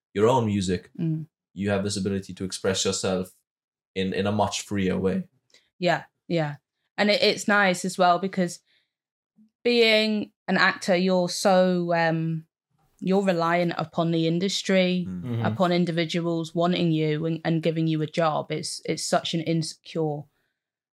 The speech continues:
Speaker 2: you know, lifestyle, um, to have, job to have. Uh, w-, whereas with, with music or, or other forms of art, like painting and stuff like that,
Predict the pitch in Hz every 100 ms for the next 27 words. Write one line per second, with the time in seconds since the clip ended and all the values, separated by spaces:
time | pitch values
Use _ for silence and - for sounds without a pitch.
0 | _ _ 165 156 151 156 156 156 - 160
1 | 151 160 160 _ _ _ _ - 165 160
2 | 156 156 160 180 170 151 175 156 185 170
3 | - 180 175 165 165 160 _ _ _ _
4 | _ - 170 170 175 180 202 202 190 180
5 | - 185 170 185 185 170 185 202 254 233
6 | 190 190 185 - 185 165 160 160 160 _
7 | _ 170 180 180 - 202 196 190 190 175
8 | 165 160 165 180 185 - 151 151 - 196
9 | 208 214 185 160 160 160 151 - 151 -
10 | 156 - - 151 160